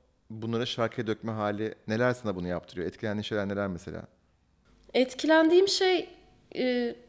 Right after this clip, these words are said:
Speaker 2: kendimden yola çıkarak,
Speaker 1: Hmm.
Speaker 2: e, özellikle, e, temaları, konuları buluyorum ama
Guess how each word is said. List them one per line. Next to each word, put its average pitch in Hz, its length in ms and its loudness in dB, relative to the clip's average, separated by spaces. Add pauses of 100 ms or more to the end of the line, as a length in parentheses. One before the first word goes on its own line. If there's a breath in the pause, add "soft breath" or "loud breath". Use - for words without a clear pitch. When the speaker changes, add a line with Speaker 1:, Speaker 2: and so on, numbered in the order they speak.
(180)
Speaker 2:
kendimden 277 680 6
yola 262 240 4
çıkarak, - 760 -6 (100)
Speaker 1:
Hmm. 180 520 -10
Speaker 2:
e, 196 340 -4 (520)
özellikle, 196 720 -2 (1120)
e, 180 420 -2 (380)
temaları, 196 600 0
konuları 196 760 -2 (800)
buluyorum 208 460 2
ama 349 300 4